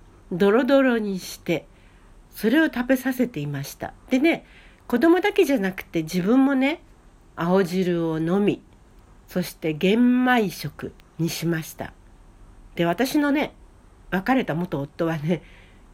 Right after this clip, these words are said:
玄米だけは食べたくないと言って、やっ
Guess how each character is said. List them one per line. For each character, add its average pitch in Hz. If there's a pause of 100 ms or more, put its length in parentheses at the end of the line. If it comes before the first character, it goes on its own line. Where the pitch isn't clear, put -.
(100)
玄 233
米 196
だ 180
け 226
は 190
食 170
べ 180
た 180
く 165
な 156
い 147
と 139
言 131
っ -
て、 - (400)
や 135
っ -